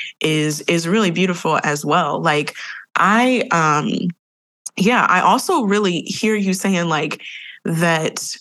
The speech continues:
we do what he, he has been wired to affirm your dignity as an image bearer apart from, like, your contribution, right? And, like,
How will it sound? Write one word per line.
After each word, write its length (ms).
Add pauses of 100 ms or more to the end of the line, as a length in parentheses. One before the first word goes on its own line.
we 340
do 920
what 440 (120)
he, 520 (160)
he 440
has 400
been 320
wired 480
to 340
affirm 720 (380)
your 260
dignity 640
as 180
an 80
image 440
bearer 340
apart 560
from, 420
like, 240
your 120
contribution, 840
right? 320
And, 140
like, 320